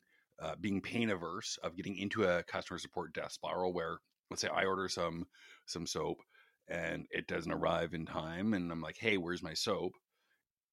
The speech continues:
If it takes you longer to respond to me than, let's say it takes you two business days to get back to me, but my soap arrives the next day, and then you respond saying, "Oh, hey, it looks like we shipped it out. Here's a tracking number. Let us know if it doesn't arrive." And my response is,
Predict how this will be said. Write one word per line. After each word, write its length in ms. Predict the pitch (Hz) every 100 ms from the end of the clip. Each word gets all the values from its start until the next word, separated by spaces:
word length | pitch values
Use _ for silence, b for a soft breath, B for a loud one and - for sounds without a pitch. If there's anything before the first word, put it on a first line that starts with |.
| -
If 100 | 117
it 80 | 127
takes 280 | 156 147 135
you 400 | 131 123 123 -
longer 720 | 92 92 107 127 131 131 135 - _ _
to 140 | - 107
respond 540 | 92 - - 90 117
to 60 | 117
me 320 | 127 147 - 87
than, 420 | 95 92 92 90 - _
let's 140 | 95 -
say 60 |
it 40 | 113
takes 240 | 110 -
you 100 | 104 - -
two 240 | 117 113 104
business 420 | 98 95 98 -
days 320 | 82 78 82
to 100 | 87
get 100 | 76
back 260 | - 98 -
to 80 |
me, 240 | 76 80 - _
but 80 | -
my 100 | 87
soap 260 | 92 107 104
arrives 340 | 95 90 92
the 60 | 92
next 280 | 82 - -
day, 460 | 107 87 82 85 _ _ _ _ -
and 100 | 104
then 60 | 98
you 100 | 92
respond 380 | 85 98 92 92
saying, 160 | 87 -
"Oh, 140 | 127 135
hey, 200 | 151 139
it 80 |
looks 160 | 127 131
like 140 | 135
we 100 | 123
shipped 240 | 113 101 101
it 120 | 92
out. 260 | 131 127 - B B
Here's 220 | 101 92
a 40 | 87
tracking 460 | - 123 113 117
number. 240 | 113 113 107
Let 140 | 113
us 120 | 113
know 80 | 110
if 80 | 104
it 60 |
doesn't 220 | 95 98 95
arrive." 440 | 113 175 113 110 b b
And 100 | 110
my 80 | 117
response 460 | 113 104 113 104 107
is, 160 | 98